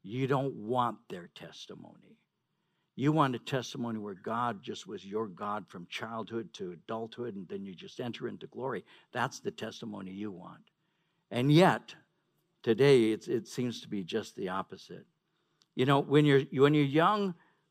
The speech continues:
uh, you think your friends are the most important thing you have. They're actually your family.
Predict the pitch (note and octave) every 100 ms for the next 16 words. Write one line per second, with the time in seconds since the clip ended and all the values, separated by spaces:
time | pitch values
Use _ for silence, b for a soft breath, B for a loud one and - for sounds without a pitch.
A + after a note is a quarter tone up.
0 | - B2+ B2 B2+ C#3+ E3+ D#3 D#3 C#3+ C3
1 | - D3 C#3+ B2 B2+ A#2 B2 - A2+ B2+
2 | B2+ B2 A2 A2+ G#2+ G#2+ D3+ D3+ F3+ A3+
3 | A3 F#3 C3+ A#2+ - D#3 C#3+ C3 F#2 -